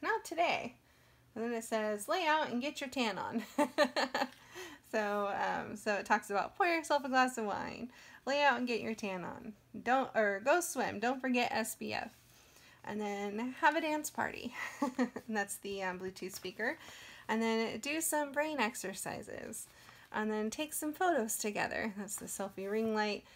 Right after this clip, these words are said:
Uh, make colorful bracelets. And this one is give yourself a mini facial. <laughs> The P M D. That's kind of fun. And then let's see,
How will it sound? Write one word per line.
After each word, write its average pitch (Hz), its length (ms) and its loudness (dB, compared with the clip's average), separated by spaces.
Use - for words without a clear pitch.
Uh, 202 220 0
make 285 320 2
colorful 262 540 2
bracelets. - 800 -4
And 196 100 -4
this - 160 -6
one 185 200 -6
is - 320 -8
give 269 140 -2
yourself 262 360 4
a 226 60 2
mini 214 260 2
facial. - 540 -6
<laughs> - 40 -18
The - 440 0
P 208 140 -2
M 190 100 -6
D. 180 260 -6
That's 339 160 -8
kind 277 200 2
of 254 80 2
fun. 196 340 -2
And 208 220 -4
then 202 320 -4
let's - 220 -8
see, 175 340 -8